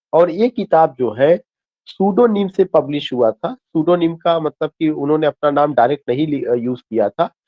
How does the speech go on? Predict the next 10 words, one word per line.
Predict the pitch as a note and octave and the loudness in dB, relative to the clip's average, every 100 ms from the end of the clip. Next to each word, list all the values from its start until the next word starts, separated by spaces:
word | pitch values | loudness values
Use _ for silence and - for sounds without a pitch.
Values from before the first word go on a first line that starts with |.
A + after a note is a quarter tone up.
| _ _ | _ _
बल्कि | C#3 C#3 D#3+ | -6 -6 0
क्या | E3+ | 2
रखा | E3+ E3+ F3+ | 2 2 -2
था, | - F#3 | -2 -2
जोहान्स | B2+ C3+ C#3+ B2+ C#3 D#3+ G3 G3 G3 | -4 -2 -2 0 2 4 4 2 -2
डी | D3 - D#3+ F#3+ A3+ | -2 -8 -6 -4 -4
Silencio। | - _ - C#3+ C#3 C#3+ C#3+ - _ D#3 C3 | -8 _ 0 2 4 2 0 -6 _ -2 -2
उन्होंने | F#2+ A#2+ D3+ E3+ F#3+ A#3 _ _ _ - | -2 -4 -2 -2 -4 -6 _ _ _ -4
अपना | C3 E3 E3 | -2 0 2
नाम | E3+ G3 | 2 -2